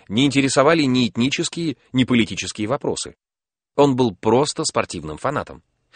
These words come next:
Его цель была не убить Монику Селиш, а нанести ей увечья, чтобы её соперница, а его соотечественница,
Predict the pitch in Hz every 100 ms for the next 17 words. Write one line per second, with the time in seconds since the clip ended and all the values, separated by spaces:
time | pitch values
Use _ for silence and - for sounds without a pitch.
0 | - - 104 120 117 - 160 123 123 131
1 | 117 117 107 117 180 151 110 90 87 -
2 | 78 - - - - 95 95 104 113 113
3 | 107 - 139 113 139 135 180 190 220 -
4 | 82 67 - - - 98 95 104 98 -
5 | 104 170 190 98 - 85 - 95 90 95
6 | - 87 156 202 - 180 170 - 160